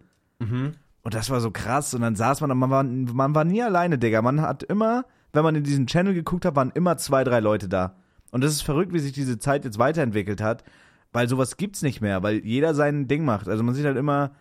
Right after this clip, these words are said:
Speaker 2: wir haben Leute bei uns, die gehen halt dann irgendwie jeden Tag <laughs> feiern und saufen, weil sie
Speaker 1: Mhm.
Speaker 2: verzweifelt sind.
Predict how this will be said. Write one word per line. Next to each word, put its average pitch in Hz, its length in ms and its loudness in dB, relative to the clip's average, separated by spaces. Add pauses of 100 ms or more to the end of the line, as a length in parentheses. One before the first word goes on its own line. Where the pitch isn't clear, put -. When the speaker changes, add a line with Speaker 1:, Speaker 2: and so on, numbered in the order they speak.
(640)
Speaker 2:
wir 131 180 0
haben 139 180 2
Leute 143 240 4
bei 131 80 2
uns, 131 200 2
die 123 100 -4
gehen 127 160 2
halt 123 160 0
dann 120 160 0
irgendwie 117 240 -2
jeden 117 260 -2
Tag 107 220 -2
<laughs> - 0 -
feiern 139 420 0
und 123 140 -2
saufen, 240 560 -2 (640)
weil 156 140 6
sie 139 120 0
Speaker 1:
Mhm. 139 60 -4
Speaker 2:
verzweifelt 175 800 0
sind. 220 360 0